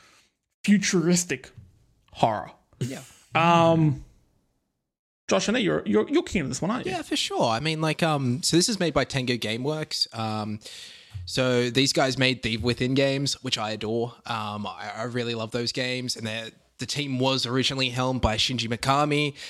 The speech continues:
Speaker 2: um, you know, from Resident Evil. Um, so th-, there's a lot of awesome stuff to dig into there as a fan of horror.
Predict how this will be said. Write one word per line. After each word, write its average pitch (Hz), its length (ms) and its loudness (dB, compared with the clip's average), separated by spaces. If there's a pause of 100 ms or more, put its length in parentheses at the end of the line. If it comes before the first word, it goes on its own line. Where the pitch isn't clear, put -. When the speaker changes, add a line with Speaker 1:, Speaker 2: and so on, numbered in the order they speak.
(260)
Speaker 2:
um, 110 800 0 (800)
you 110 140 -6
know, 110 80 -6 (380)
from 123 180 -2
Resident 113 280 -2
Evil. 135 320 -2 (360)
Um, 113 560 0 (240)
so 135 280 0
th-, 156 380 -6
there's 143 180 -2
a 151 60 0
lot 147 240 -2
of 127 260 -4 (120)
awesome 117 380 -4
stuff - 300 -4
to 127 80 -4
dig 117 180 -2
into 120 300 -2
there 113 360 -4 (180)
as 113 200 -4
a 110 80 -6
fan 113 260 -4
of 101 80 -12
horror. 131 400 -4